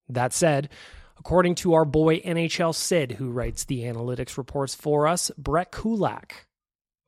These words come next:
he has filled in admirably for Darnell Nurse on that top pairing.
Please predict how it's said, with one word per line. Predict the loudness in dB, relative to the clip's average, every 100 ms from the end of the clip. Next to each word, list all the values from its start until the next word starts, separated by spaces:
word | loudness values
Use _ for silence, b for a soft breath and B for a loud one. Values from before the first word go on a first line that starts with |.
| _ _
he | -4 0 2
has | 4 4 2 -2
filled | 0 2 2
in | -2
admirably | -2 0 0 0 0 0 0 -2 -4
for | -4
Darnell | -4 -2 -4 -6
Nurse | -6 -6
on | -6 -6
that | -8
top | -8 -8 -6
pairing. | -8 -6 -8